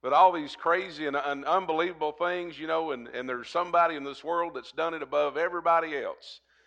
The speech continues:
And they're the very best at it, whatever it is. I'm gonna tell you what, if we could take and put God in the Guinness Book of World Records tonight, you know, the record there would, you know, it has the record holder and it would say God.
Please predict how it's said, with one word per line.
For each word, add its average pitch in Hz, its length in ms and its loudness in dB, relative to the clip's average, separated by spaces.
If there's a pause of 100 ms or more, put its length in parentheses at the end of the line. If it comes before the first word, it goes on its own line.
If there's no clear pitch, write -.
(120)
And 113 140 -6
they're 160 180 4
the 131 100 -8
very 180 300 4
best 170 340 0
at 113 200 0
it, 95 100 -10
whatever 151 420 0
it 143 60 -8
is. 98 480 -12 (1120)
I'm 143 80 -8
gonna 165 140 -2
tell 170 120 2
you 170 140 0
what, 170 180 4
if 139 120 -10
we 156 120 -4
could 139 140 -12
take 160 300 0
and 135 100 -12
put 160 260 -6
God 156 280 6
in 139 80 -6
the 131 80 -10
Guinness 147 280 -4
Book 156 280 0
of 131 80 -12
World 147 240 0
Records 151 360 -2
tonight, 139 400 -2 (460)
you 123 100 -6
know, 135 80 -2
the 123 120 -4
record 151 400 2
there 143 220 2
would, 127 160 -6 (300)
you 117 100 -10
know, 120 80 -6
it 110 60 -8
has 143 260 -2
the 120 100 -10
record 120 360 -4
holder 147 380 0
and 113 80 -8
it 120 60 -10
would 107 140 -18
say 123 240 -2
God. 110 460 -4